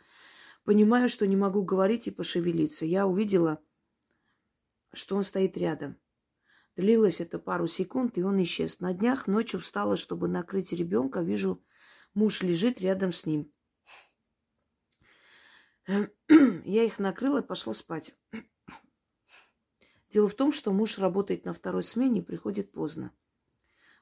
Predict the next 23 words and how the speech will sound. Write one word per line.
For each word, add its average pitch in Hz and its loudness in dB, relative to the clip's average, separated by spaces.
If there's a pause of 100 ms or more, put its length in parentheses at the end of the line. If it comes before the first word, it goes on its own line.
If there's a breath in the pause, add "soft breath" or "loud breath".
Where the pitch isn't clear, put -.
(100)
Порой 196 4
не 196 4
будет 175 -2
меня, 202 0
может 185 0
лечь 214 0
с - -10
ребёнком. 165 -4 (1700 soft breath)
В - -20
ту 220 2
ночь 269 6
долго 214 4
не 185 2
могла 185 -2
уснуть. 165 -6 (160)
В - -20
полудрёме 196 2
услышала 196 -2
женский 196 -2
красивый 185 -2
голос. 160 -4
Она 185 -4
сказала: 165 -6